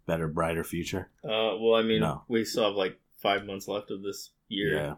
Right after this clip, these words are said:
Speaker 2: So I think, uh, in five months, that
Speaker 1: Might
Speaker 2: may be enough time for things to
Speaker 1: In
Speaker 2: kind
Speaker 1: about
Speaker 2: of
Speaker 1: a month
Speaker 2: settle.
Speaker 1: and a half, I might have to take more quarantine time.
Speaker 2: Oh, yeah?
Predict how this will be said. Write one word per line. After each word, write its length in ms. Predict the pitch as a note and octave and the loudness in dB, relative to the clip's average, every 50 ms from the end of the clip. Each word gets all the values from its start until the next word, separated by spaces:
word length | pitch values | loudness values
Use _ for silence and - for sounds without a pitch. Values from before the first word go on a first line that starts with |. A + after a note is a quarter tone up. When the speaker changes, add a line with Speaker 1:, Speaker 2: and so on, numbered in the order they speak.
| - | -12
Speaker 2:
So 240 | - - - - F#2+ F#2+ | -16 -10 -4 -2 -2 -2
I 60 | F#2+ | -2
think, 280 | - - G2+ G2 - - | -2 -4 -6 -6 -6 -4
uh, 180 | G2 F#2+ F#2+ - - G2+ | -4 -2 -2 -4 -6 -8
in 60 | G#2 G2+ | -12 -6
five 280 | - G#2+ G2+ G2+ F#2+ | -2 0 0 0 0
months, 500 | G2+ F#2+ G2 G2 - - - - - - _ - | -2 -6 -10 -10 -10 -12 -14 -14 -14 -12 _ 2
that 140 | A#2 B2 | 4 4
Speaker 1:
Might 120 | C#3+ D3+ D#3 | 4 4 2
Speaker 2:
may 480 | D#3 D#3 D3+ D3 D3+ D3+ D3 D3 C#3+ | 2 2 4 4 4 4 2 0 -2
be 400 | C3 A#2+ A#2+ A#2+ A#2+ A#2 A2+ A2+ | -2 -2 -2 -2 -2 0 0 0
enough 300 | G#2+ G#2 G#2 G2+ G2 - | 0 0 -2 -6 -8 -6
time 240 | - - G2 G2 F#2+ | -6 -4 -4 -4 -6
for 100 | - G2 | -10 -12
things 280 | F#2+ - G2 G2 - - | -10 -10 -10 -10 -8 -4
to 60 | - | -2
Speaker 1:
In 60 | G#2 G#2+ | 0 0
Speaker 2:
kind 80 | G#2+ G#2 | 4 6
Speaker 1:
about 180 | A#2+ A#2 A2 | 6 6 6
Speaker 2:
of 80 | G#2+ G2 | 6 4
Speaker 1:
a 20 | |
month 220 | G2 G2+ G#2 G#2 - | 4 2 2 2 0
Speaker 2:
settle. 160 | A2 F2 E2 | 0 0 0
Speaker 1:
and 60 | E2+ | 0
a 40 | G2 | 0
half, 240 | G#2+ A#2 A2 - F#2 | 0 0 0 0 0
I 60 | E2+ | 0
might 200 | E2+ F2 F2+ D2+ | 0 0 -2 -2
have 200 | F#2 F2 E2+ - | -4 -4 -6 -6
to 80 | - D#2+ | -10 -14
take 320 | - - - F#2 D#2+ - | -10 -6 -4 -4 -4 -4
more 140 | F2 E2 D#2 | -6 -8 -8
quarantine 560 | - - F2+ F2+ G2 G2+ - - - D#2+ D#2 | -8 -8 -6 -6 -6 -6 -6 -6 -6 -8 -8
time. 340 | - - E2 E2 E2 E2 E2+ - _ _ _ _ _ - - | -6 -6 -6 -6 -6 -8 -10 -12 _ _ _ _ _ -2 2
Speaker 2:
Oh, 140 | F#2+ G#2 G#2 | 4 6 6
yeah? 240 | F#2+ F#2 G2+ C3+ | 6 4 2 -2